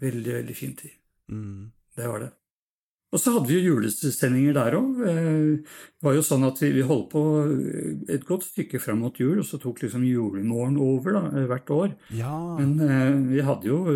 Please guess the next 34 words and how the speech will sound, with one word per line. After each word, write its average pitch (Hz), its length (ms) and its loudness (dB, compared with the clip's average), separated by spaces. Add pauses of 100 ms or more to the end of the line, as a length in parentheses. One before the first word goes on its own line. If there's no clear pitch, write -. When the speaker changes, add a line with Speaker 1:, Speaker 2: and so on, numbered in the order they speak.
(120)
Speaker 1:
avsluttet 127 560 -6
alltid 120 480 -4
med 117 240 -4
gang 98 240 -6
rundt 113 240 -6
juletre 104 680 -6 (100)
og, 117 460 -10
og 110 40 -16
sånt, - 520 -12
eh, 120 500 -6 (320)
f-, - 320 -16
før 113 240 -4
jul. 110 320 -6
Så, 135 400 0 (460)
nei, 190 160 4
det 240 100 4
var, 220 240 4
eh, 202 300 4 (500)
god 196 320 4
julestemning 156 720 2
i 180 80 -4
studio 143 380 -2
hos - 120 -12
oss 143 220 -10
da. 143 140 -8 (400)
Så - 260 -6 (260)
du, 139 220 0 (400)
da 156 80 4
skulle 240 240 0
du 233 80 2
vært 214 180 0
der, 233 160 0
vet 226 160 0
du. 165 120 0